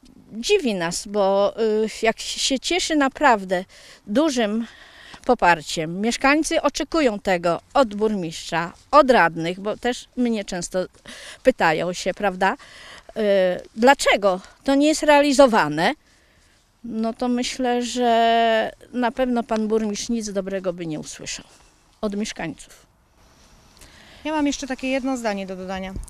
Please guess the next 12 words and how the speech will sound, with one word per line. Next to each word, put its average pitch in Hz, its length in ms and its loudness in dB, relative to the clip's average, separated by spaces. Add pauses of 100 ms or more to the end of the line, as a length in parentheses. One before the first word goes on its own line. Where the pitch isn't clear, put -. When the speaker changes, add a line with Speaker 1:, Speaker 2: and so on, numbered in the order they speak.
(100)
Speaker 2:
Jeżeli 254 360 2
ja 294 120 6
pomogłam 247 420 2
panu 233 200 0
burmistrzowi 226 640 -2
w 190 60 -8
wygraniu 233 420 0
wyborów 208 440 -2
i 196 40 -10
dostaniu 240 420 -2
się 196 240 -6 (760)
do, 208 360 4